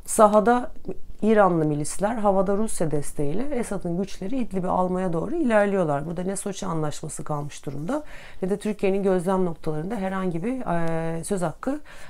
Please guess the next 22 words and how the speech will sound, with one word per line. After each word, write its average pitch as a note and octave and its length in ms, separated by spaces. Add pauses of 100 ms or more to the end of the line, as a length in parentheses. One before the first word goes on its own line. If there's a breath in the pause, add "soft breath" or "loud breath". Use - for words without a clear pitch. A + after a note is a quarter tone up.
(140 loud breath)
kalmamış C4 500
demeyelim A#3 360
ama B3+ 160
giderek G#3 420
azalmakta. F#3+ 720 (320 loud breath)
Ve F#3+ 120
burada B3 180
ısrarcı G#3+ 540
olduğu G#3 300
her A#3 180
gün A3+ 280 (320)
bozulan G3 480
Türkiye-Amerika E3+ 760
ilişkilerine, D#3+ 640
bozulan G3 360
Türkiye-Rusya A3 880
ilişkileri C#3 540
de C#3 200
eklenmekte. C#3 760 (540 loud breath)
Dolayısıyla A#3 520
bunların A#3 300
hep, B3+ 140